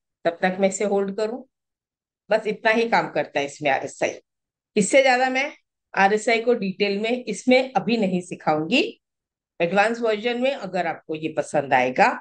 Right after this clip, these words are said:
और आप इस पे मुझे क्वेरीज पूछोगे तो। ओके फ्रेंड्स, तो I hope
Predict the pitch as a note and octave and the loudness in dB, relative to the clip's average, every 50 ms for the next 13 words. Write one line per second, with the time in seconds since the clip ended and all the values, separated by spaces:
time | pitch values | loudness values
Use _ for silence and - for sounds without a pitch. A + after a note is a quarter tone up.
0 | - _ _ _ _ _ - E3 E3+ E3 E3 - E3 - - - G3 F#3 F3 F3 | -10 _ _ _ _ _ 0 2 2 2 0 -2 -6 -12 -4 0 0 2 2 2
1 | F3 - - G#3+ A#3 C4+ - - _ _ _ _ _ _ - F3 E3+ E3+ E3+ F3+ | 0 0 0 0 2 0 -2 -6 _ _ _ _ _ _ 0 2 2 2 2 -2
2 | F#3 F#3 - - - - - C#3+ C3 B2 F#3 G3 G3 - - - - - _ _ | -6 -8 -10 -14 -14 -8 -6 -6 -4 0 0 0 0 -2 -4 -6 -6 -8 _ _
3 | _ _ _ _ _ _ _ _ _ _ _ _ _ _ _ _ _ - F3+ - | _ _ _ _ _ _ _ _ _ _ _ _ _ _ _ _ _ -4 0 2
4 | B3 B3+ B3+ B3+ C#4+ C#4+ D4+ E4 F#4 - - - - _ _ - - - - - | 2 2 4 4 2 2 2 0 -2 -8 -16 -20 -20 _ _ -18 -16 -14 -14 -14
5 | - _ - G3+ F#3+ F#3 F#3+ F#3+ F#3 F#3 F#3 - - _ _ _ - - F#3 F#3+ | -8 _ 4 6 6 8 8 6 4 4 2 -2 -10 _ _ _ -2 0 2 2
6 | F#3 F#3 - A#3 C4+ C#4+ C#4 | 2 4 4 4 4 4 2